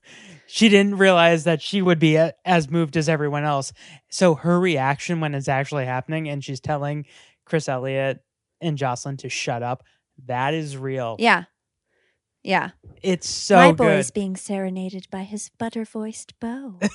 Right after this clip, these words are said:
Speaker 1: <laughs> But just ha-, setting up a shot like that must have taken thirteen hours. And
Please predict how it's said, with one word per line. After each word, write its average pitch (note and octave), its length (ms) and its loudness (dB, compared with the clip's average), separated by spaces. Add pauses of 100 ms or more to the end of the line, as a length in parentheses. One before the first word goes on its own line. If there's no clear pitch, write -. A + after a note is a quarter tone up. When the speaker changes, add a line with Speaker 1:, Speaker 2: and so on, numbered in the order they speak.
Speaker 1:
<laughs> A#3+ 240 -2 (1120)
But D3+ 360 -2 (200)
just - 260 -6 (340)
ha-, - 240 -6 (360)
setting A3+ 380 0
up A3 100 -4
a F3+ 40 -6
shot E3 260 0
like C#3 140 -6
that C#3 160 -6
must C#3+ 200 -10
have D3+ 100 -8 (260)
taken D3 300 -6
thirteen C3+ 460 -8
hours. - 400 -20 (480)
And D#3+ 320 0